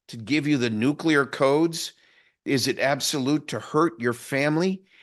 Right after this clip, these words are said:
And your friends just because you're a public figure? These rights, that we all have some responsibility. No right is absolute. We must be responsible for our free speech, and we must be responsible for the way we govern.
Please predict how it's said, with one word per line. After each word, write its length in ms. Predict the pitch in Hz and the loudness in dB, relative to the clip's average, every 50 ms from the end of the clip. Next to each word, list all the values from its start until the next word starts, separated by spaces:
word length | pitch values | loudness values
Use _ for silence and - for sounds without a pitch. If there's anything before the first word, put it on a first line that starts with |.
| _ _ _ - | _ _ _ -2
And 180 | 135 127 127 | 0 2 2
your 100 | 127 120 | 2 0
friends 440 | 117 - - 143 143 156 165 156 139 | 0 -2 -2 0 0 2 0 -2 -2
just 280 | - - 139 139 - - | -2 -2 -2 -2 -2 -4
because 480 | 151 143 - - 151 139 139 131 123 | -4 -4 -4 0 0 0 0 0 0
you're 160 | 139 127 117 | 0 2 2
a 60 | 107 98 | 0 0
public 480 | - - - 131 123 131 127 - - | -2 -2 -2 -2 0 0 -4 -6 -8
figure? 680 | - - - - 139 151 151 165 185 202 214 220 214 _ _ _ _ _ _ _ _ _ _ _ _ _ _ _ _ - | -12 -8 -4 -2 -2 -2 0 0 0 0 0 -4 -8 _ _ _ _ _ _ _ _ _ _ _ _ _ _ _ _ -14
These 360 | 139 143 202 226 226 190 165 | -6 -4 -2 -2 -2 -2 -2
rights, 480 | 127 135 147 170 185 170 - - - - - - - _ _ | 0 0 2 4 4 2 2 0 -4 -6 -8 -16 -20 _ _
that 240 | - 175 180 - - | -2 -2 -2 -2 -2
we 260 | 156 147 175 208 165 - | 0 0 0 0 2 2
all 280 | 139 156 180 208 196 | 2 4 4 4 2
have 340 | 170 151 147 147 135 120 113 | 2 0 0 0 0 0 0
some 400 | - - - - 156 160 160 139 | -4 -4 -2 -2 0 0 0 -2
responsibility. 1080 | 120 110 - - - - 131 143 143 127 - - 107 92 107 139 170 165 131 110 101 - - - - - | -2 -2 -4 -6 -4 -2 -2 -2 -2 -4 -4 -6 -6 -2 -2 0 2 2 0 0 -2 -6 -10 -18 -10 -4
No 320 | - 123 143 208 262 233 | 0 2 4 4 4 2
right 400 | 156 113 113 107 101 92 - - - | 2 2 2 2 2 0 -2 -6 -8
is 240 | 98 95 90 85 98 | -8 -8 -6 -6 -6
absolute. 720 | 90 82 76 - - - - 95 90 90 85 76 67 - - - - _ - | -6 -6 -6 -6 -6 -4 -4 -4 -4 -4 -6 -6 -8 -12 -14 -20 -20 _ -4
We 140 | 123 156 170 | 0 0 2
must 280 | 160 151 139 - - | 2 2 0 0 -2
be 100 | - 123 | -4 -4
responsible 800 | 113 95 98 98 - - - 123 117 123 123 - 107 90 92 87 | -2 -4 -4 -6 -8 -4 -2 -2 -2 -2 -2 -4 -6 -6 -8 -8
for 280 | - - - 104 104 98 | -8 -6 -2 0 0 0
our 100 | 95 92 | 0 -2
free 260 | - - 107 104 92 | -4 -6 -6 -6 -4
speech, 600 | 87 - - - 147 165 196 196 - - - - - - - - - _ - | -6 -8 -6 -4 -2 -2 -4 -4 -6 -8 -10 -10 -14 -20 -20 -20 -14 _ -4
and 160 | 113 104 95 | -4 -2 0
we 140 | 104 117 127 | 0 2 2
must 320 | 139 143 147 139 - - | 2 2 2 0 -2 -4
be 100 | - 127 | -4 -4
responsible 800 | 113 104 104 101 - - - 127 131 156 156 - - - 156 156 | -4 -4 -4 -4 -4 -6 -4 -2 -2 -2 -2 -4 -4 -4 -4 -4
for 180 | 143 - - 113 | -4 -4 -6 -2
the 120 | 101 104 | -2 -2
way 260 | 101 104 113 120 123 | 0 0 0 0 0
we 240 | 113 98 107 110 110 | -2 -2 -2 -4 -4
govern. 600 | 101 92 98 110 104 95 82 87 82 58 50 - | -4 -4 -2 0 0 0 -2 -4 -10 -10 -12 -16